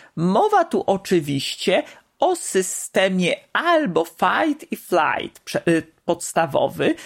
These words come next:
który potem rozbudował się również o freeze i fawn. Systemy tak zw-, czasami właśnie zwane jako four F, czyli te podstawowe strategie radzenia sobie ze stresem, są też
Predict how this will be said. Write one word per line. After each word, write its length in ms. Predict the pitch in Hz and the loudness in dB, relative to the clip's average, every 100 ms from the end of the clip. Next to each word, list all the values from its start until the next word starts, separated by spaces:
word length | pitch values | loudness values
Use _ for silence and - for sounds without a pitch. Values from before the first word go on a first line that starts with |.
| - | -12
który 220 | - 226 | 0 0
potem 380 | 226 226 226 202 | 2 0 2 2
rozbudował 520 | 190 175 180 185 185 | 0 0 -2 0 0
się 260 | 175 175 135 | 2 0 0
również 520 | 160 180 180 175 175 | 2 2 2 -4 -2
o 100 | - | -4
freeze 400 | 147 - 170 - - | -4 -2 -2 -4 -12
i 40 | |
fawn. 500 | - - 69 - - - _ _ _ - - - | -8 -2 -2 -2 -12 -20 _ _ _ -20 -20 -14
Systemy 760 | - - 202 - 285 381 349 | -8 -4 -4 -2 0 0 -2
tak 180 | 247 185 | -2 -2
zw-, 280 | 170 - - | -4 -10 -10
czasami 580 | - 208 196 254 285 226 | -4 -2 0 0 0 0
właśnie 300 | 196 - 175 | 0 0 0
zwane 260 | 202 196 | 0 2
jako 160 | 185 165 | 0 -2
four 340 | - 190 185 - | 2 2 2 2
F, 460 | 123 240 - - _ - - - | 2 0 -4 -20 _ -20 -20 -2
czyli 440 | 214 208 202 185 - - | -2 2 0 -2 -6 -4
te 100 | 175 | -2
podstawowe 600 | - 196 - 165 277 294 | 0 -2 -2 -2 0 0
strategie 540 | - - 277 208 185 | -2 -4 -2 -2 0
radzenia 380 | 175 175 214 226 | 2 0 0 -2
sobie 240 | - 175 170 | 0 0 0
ze 120 | 160 | -2
stresem, 480 | - 135 - 214 302 - | -2 -4 0 0 -2 -8
są 200 | - 233 | -4 -2
też 200 | 240 233 | -2 -4